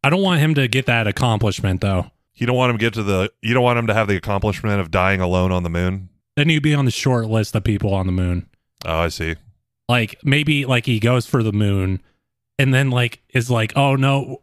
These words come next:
Speaker 1: well, we missed it." <laughs>
Speaker 2: Well, unless we, like, what if there's a moon prison colony and we start sending all of our super criminals to the moon?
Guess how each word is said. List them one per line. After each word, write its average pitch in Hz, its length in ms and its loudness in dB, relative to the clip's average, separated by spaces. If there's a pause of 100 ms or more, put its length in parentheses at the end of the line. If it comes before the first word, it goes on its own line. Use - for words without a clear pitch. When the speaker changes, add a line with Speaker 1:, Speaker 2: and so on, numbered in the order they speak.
(120)
Speaker 1:
well, 139 120 0
we 120 120 2
missed 127 340 0
it." 107 260 -2 (460)
<laughs> - 60 -4 (1160)
Speaker 2:
Well, 120 280 4
unless 127 260 2
we, 107 380 2
like, 107 200 0
what 117 160 4
if 113 100 0
there's 113 200 2
a 101 140 4
moon 104 300 0
prison 107 340 0
colony 82 400 -4
and 82 120 -6
we 85 120 -4
start 90 260 -4
sending 87 220 -6
all 95 180 2
of 85 60 -2
our 82 100 -2
super 82 300 -6
criminals 80 460 -8
to 82 80 -10
the 80 60 -8
moon? 80 280 -8